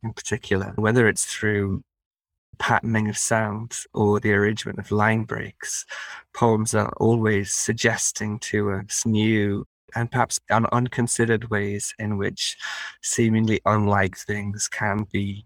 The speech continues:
drawn into relationship with one another, perhaps have always been in relationship that we haven't understood. And in Anthropocene Poetics, I talk about the thick time of lyric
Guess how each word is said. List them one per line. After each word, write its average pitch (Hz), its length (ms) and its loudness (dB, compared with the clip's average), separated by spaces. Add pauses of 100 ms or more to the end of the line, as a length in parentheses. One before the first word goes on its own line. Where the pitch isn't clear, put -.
drawn 104 260 2
into 101 240 0
relationship 110 480 0
with 101 160 -8
one 95 100 2
another, 95 320 0
perhaps - 260 -4
have 113 140 -2
always 117 480 4
been 104 160 0
in 107 140 0
relationship 101 640 -2
that 92 120 -4
we 95 100 0
haven't 104 400 -2
understood. 104 680 -2 (640)
And 107 440 2
in 110 140 0
Anthropocene 110 680 2
Poetics, - 600 -2
I 90 60 -4
talk 104 320 0
about 95 260 -2
the 95 80 -2
thick - 340 0
time 104 360 0
of 95 140 -4
lyric 95 260 -2